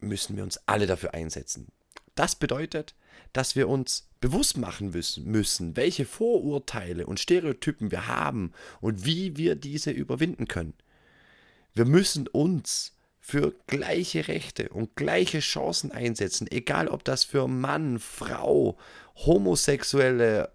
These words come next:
oder sch-, andere Rasse oder andere Religion, es spielt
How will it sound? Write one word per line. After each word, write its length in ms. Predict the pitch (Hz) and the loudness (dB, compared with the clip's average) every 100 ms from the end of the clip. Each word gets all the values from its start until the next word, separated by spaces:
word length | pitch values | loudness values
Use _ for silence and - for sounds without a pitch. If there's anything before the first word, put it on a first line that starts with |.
| _ _ _ _ _ _ _ _ _ _ _ | _ _ _ _ _ _ _ _ _ _ _
oder 680 | - 135 127 127 123 120 - | 0 2 4 2 2 0 -2
sch-, 840 | - - - - - - 95 - - - | 2 2 2 -2 -6 -8 -10 -12 -6 2
andere 520 | 165 170 139 147 135 | 4 4 4 2 0
Rasse 640 | 135 196 - 143 139 127 | -2 0 2 6 6 6
oder 460 | 143 160 151 147 139 - - - - - | 4 2 2 2 -2 -10 -18 -18 -20 -4
andere 460 | - 175 160 156 135 | 0 2 4 2 4
Religion, 800 | 151 156 123 139 196 196 175 - | 4 2 2 2 4 4 2 -2
es 200 | 185 - | 0 0
spielt 1500 | - - _ _ _ _ _ _ - 202 202 185 185 - | -2 -6 _ _ _ _ _ _ -6 -4 -2 -4 -6 -14